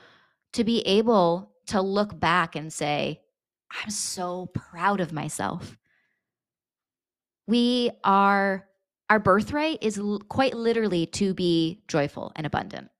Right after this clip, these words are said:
So if you're feeling the opposite of that and you felt it for quite some time now, just take this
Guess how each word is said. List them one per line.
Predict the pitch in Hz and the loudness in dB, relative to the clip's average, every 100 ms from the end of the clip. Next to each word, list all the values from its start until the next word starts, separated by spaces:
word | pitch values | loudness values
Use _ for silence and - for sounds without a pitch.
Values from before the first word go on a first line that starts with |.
| _ _ _ _ _ _ _ _ _ _ _ _ _ _ _ _ _ - | _ _ _ _ _ _ _ _ _ _ _ _ _ _ _ _ _ -12
So | - 202 | -2 0
if | 185 202 | 0 -2
you're | 220 214 | -4 -4
feeling | 214 208 202 202 180 160 165 - _ _ _ | -6 -6 -4 -4 -4 -6 -10 -16 _ _ _
the | - | -2
opposite | 156 165 - - 165 | 0 0 0 -4 -4
of | - | -4
that | 156 156 | -4 -4
and | - | -4
you | 180 | -8
felt | 180 180 165 - | -2 -2 -2 -6
it | - | -8
for | 165 | -8
quite | - 160 | -6 -6
some | - 170 | -8 -12
time | - 156 160 | -6 -6 -4
now, | 165 190 | -4 -4
just | 175 - | -6 -6
take | 160 - | -8 -6
this | 165 | -10